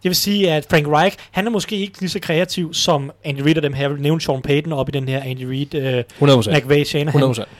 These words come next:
Speaker 1: Øh, men han er måske ikke lige så kreativ som dem. Jeg vil sige, at, at Frank Reich til gengæld er en af ligaens bedste play callers, i den
Speaker 2: Mm.
Speaker 1: forstand, at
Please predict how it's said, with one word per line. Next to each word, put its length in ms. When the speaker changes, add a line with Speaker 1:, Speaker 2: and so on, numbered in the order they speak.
Speaker 1:
Øh, 480
men 80
han 40
er 40
måske 140
ikke 80
lige 40
så 100
kreativ 340
som 140
dem. 140
Jeg 60
vil 80
sige, 360
at, 100
at 100
Frank 260
Reich 240
til 120
gengæld 300
er 40
en 180
af 60
ligaens 300
bedste 240
play 440
callers, 360
i 60
den 100
Speaker 2:
Mm. 60
Speaker 1:
forstand, 400
at 180